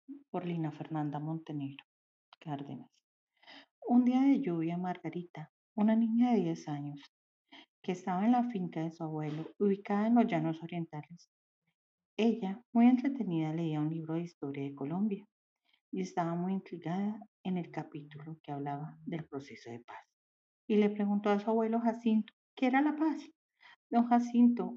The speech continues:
un hombre mayor, pero vigoroso, y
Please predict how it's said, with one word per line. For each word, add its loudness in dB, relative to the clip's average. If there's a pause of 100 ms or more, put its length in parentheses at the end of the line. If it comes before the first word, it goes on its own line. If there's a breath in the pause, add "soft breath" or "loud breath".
un 0
hombre 0
mayor, -2
pero -2
vigoroso, 2 (480)
y 2